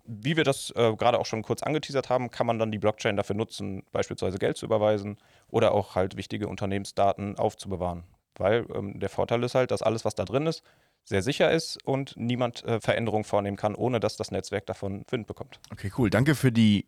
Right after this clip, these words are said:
Speaker 2: einfache Erklärung. Äh, ich frage jetzt nicht mal noch nach einer noch einfachen <laughs> Erklärung.
Speaker 1: Ich, ich, äh, kann es natürlich versuchen, noch mal einfacher.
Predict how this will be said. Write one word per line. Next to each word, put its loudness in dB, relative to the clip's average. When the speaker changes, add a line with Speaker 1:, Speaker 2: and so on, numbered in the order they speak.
Speaker 2:
einfache 2
Erklärung. -4
Äh, -6
ich -12
frage 0
jetzt -8
nicht -8
mal 0
noch -4
nach -4
einer -4
noch -2
einfachen 0
<laughs> -
Erklärung. -2
Speaker 1:
Ich, -8
ich, -4
äh, -8
kann 0
es 0
natürlich 2
versuchen, 2
noch 4
mal 4
einfacher. 0